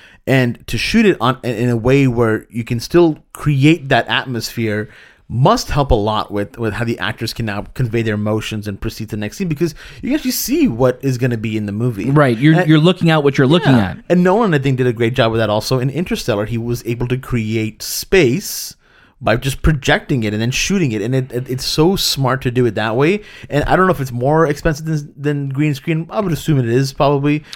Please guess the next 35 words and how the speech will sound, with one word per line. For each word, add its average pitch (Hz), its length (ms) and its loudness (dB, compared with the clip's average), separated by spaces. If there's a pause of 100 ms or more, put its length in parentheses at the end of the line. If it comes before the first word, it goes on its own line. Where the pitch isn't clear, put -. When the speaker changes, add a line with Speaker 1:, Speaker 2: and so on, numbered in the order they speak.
(100)
Speaker 2:
Shooting 147 300 4
on 139 100 6
the 135 60 6
volume? 147 440 6
Speaker 1:
Yeah. 165 320 4 (240)
Speaker 2:
I - 100 4
don't 359 160 6
know, 165 220 6
actually. 117 340 0
Speaker 1:
I, - 140 4
I, 202 320 4
I 180 40 6
don't 180 180 6
know. 135 300 -2 (340)
But 160 320 0 (240)
it 156 480 -2
does 160 380 2
produce 127 600 -4 (120)
a 127 80 0
much 107 540 -4 (120)
better 104 280 -2
film, 101 480 -6 (100)
not 139 240 0
only 131 220 2
in 120 80 -2
the 104 80 -6
performances, 151 720 0
but 127 120 -6
also 117 240 -2
how 110 220 -6
it 104 80 -8
visually 104 460 -8
looks. - 500 -10
Speaker 2:
It 135 80 2
does, 127 260 2